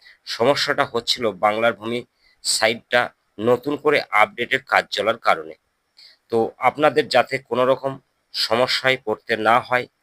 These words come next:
তার জন্য আমি প্রতিনিয়ত নতুন নতুন আপডেট ভিডিও আপনাদের সামনে তুলে ধরব। অনেকেই বাংলার ভূমি সাইন আপ করেছিলেন, সব কিছু ঠিকঠাক দেখ-, দেখতেও পাচ্ছিলেন, কিন্তু গত দুদিন ধরে নতুন আপডেটের কারণে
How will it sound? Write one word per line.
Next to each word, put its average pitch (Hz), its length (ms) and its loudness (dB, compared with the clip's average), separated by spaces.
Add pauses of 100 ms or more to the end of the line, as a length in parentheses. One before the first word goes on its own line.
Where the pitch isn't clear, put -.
(280)
তার 113 200 4
জন্য 127 240 2
আমি 107 340 -2
প্রতিনিয়ত 139 640 -2 (420)
নতুন 151 360 -2
নতুন 139 220 -4
আপডেট 113 420 -2
ভিডিও 120 360 -4 (260)
আপনাদের 110 400 -2
সামনে 110 340 -2
তুলে 101 240 -6
ধরব। 78 340 -14 (920)
অনেকেই 165 360 4
বাংলার 135 360 4
ভূমি 139 220 -2
সাইন 117 340 0
আপ 127 180 2
করেছিলেন, 113 460 0 (440)
সব 110 320 2
কিছু 127 200 -4
ঠিকঠাক 117 420 -4
দেখ-, - 480 -8
দেখতেও 139 360 0
পাচ্ছিলেন, 85 480 -2 (480)
কিন্তু 139 360 0
গত 123 300 2
দুদিন 139 420 -2
ধরে 101 220 -4 (460)
নতুন 131 380 2
আপডেটের 127 600 0
কারণে 92 400 0